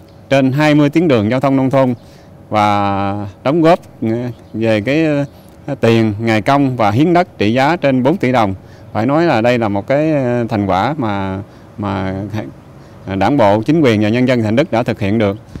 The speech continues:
Thì bên cạnh thực hiện việc xây dựng nông thôn mới thì xã cũng tập trung thực hiện một số cái nhiệm vụ theo cái nghị quyết của Đảng ủy cũng như của Hội đồng Nhân dân, ờ, kế hoạch phát triển của Ủy ban Nhân dân thì cuối năm,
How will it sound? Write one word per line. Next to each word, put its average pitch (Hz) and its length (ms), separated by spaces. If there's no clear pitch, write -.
Thì 101 160
bên 143 220
cạnh 120 200
thực 113 140
hiện 113 220
việc 110 180
xây 139 280
dựng 113 160
nông 139 100
thôn 139 160
mới 151 220
thì 120 160
xã 101 200
cũng 160 140
tập 117 180
trung 143 260
thực 107 140
hiện 107 200
một 107 120
số 170 160
cái 196 80
nhiệm 120 160
vụ 104 220
theo 139 180
cái 151 120
nghị 110 160
quyết 170 200
của 110 160
Đảng 123 180
ủy 120 220
cũng 147 120
như 127 120
của 113 140
Hội 113 160
đồng 104 140
Nhân 117 80
dân, 127 180
ờ, 98 200
kế 165 200
hoạch 117 120
phát 156 140
triển 113 280
của 110 100
Ủy 135 160
ban 143 120
Nhân 123 100
dân 127 200
thì 104 240
cuối 151 180
năm, 151 260